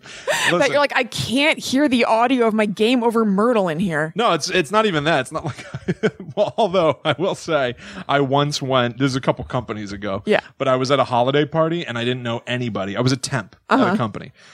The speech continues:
Speaker 2: Uh, and it was a holiday party and I felt incredibly awkward.
Speaker 1: Yeah.
Speaker 2: I knew that I should be trying to network or something, but I'm just not that person.
Speaker 1: Yeah.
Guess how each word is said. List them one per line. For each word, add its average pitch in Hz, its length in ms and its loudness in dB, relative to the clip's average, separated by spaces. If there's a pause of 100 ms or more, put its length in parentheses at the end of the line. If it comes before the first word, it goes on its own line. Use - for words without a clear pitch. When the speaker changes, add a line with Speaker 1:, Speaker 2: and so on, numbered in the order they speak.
(160)
Speaker 2:
Uh, 117 260 2
and 123 80 -2
it 127 60 2
was 127 100 0
a 131 60 4
holiday 131 380 2
party 113 400 0
and 117 100 -4
I 117 120 0
felt 120 300 0
incredibly 131 800 -2
awkward. 107 600 -4
Speaker 1:
Yeah. - 260 0
Speaker 2:
I 151 100 2
knew 196 220 0
that 196 140 0
I 170 80 0
should 151 140 -6
be 147 80 0
trying 156 220 -2
to 135 60 -2
network 156 560 -2
or 123 80 -4
something, 151 220 -6
but 147 80 2
I'm 151 100 0
just 185 140 -4
not 151 180 -2
that 127 200 -4
person. 214 420 -8
Speaker 1:
Yeah. 220 240 0